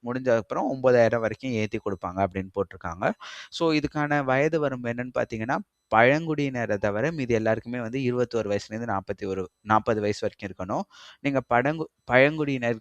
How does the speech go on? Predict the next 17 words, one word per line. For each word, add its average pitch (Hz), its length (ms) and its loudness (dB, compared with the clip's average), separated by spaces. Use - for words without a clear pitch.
கம்யூனிட்டிக்கு 113 600 -6
சேர்ந்தவங்களா 120 520 2
இருந்தீங்கன்னா, 104 500 -2
உங்களுக்கு 156 420 -2
வந்து 147 200 -8
பதினெட்டு 139 440 0
வயசுலேருந்தே 123 520 -4
நீங்க 113 260 -4
வந்து 107 200 -4
அப்ளை 107 260 -4
பண்ணலான்னு 98 360 -10
போட்டிருக்காங்க. 92 480 -10
So, - 160 -8
இதே 156 240 0
மாதிரி 160 280 -2
ஆதரவற்ற 131 640 0
விதவைகள், 113 540 0